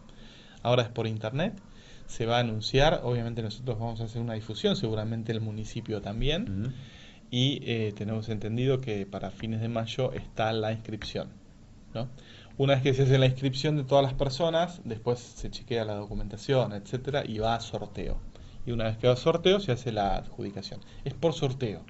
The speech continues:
Speaker 1: No hay chances de llamar a fulanito o a menganito.
Speaker 2: Está bien, pero, pero es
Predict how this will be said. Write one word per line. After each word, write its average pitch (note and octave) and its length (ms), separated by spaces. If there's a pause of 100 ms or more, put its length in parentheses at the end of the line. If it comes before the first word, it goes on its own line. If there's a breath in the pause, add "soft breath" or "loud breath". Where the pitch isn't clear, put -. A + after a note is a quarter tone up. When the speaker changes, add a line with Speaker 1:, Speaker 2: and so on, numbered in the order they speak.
(420 loud breath)
Speaker 1:
No C3 80
hay C3+ 60
chances C3+ 380
de A#2 80
llamar A#2 360
a B2+ 80
fulanito A#2 720
o G#2+ 60
a G2+ 40
menganito. G#2+ 680 (340 loud breath)
Speaker 2:
Está - 140
bien, E2+ 260
pero, D2+ 300 (1080)
pero C#2 220
es - 300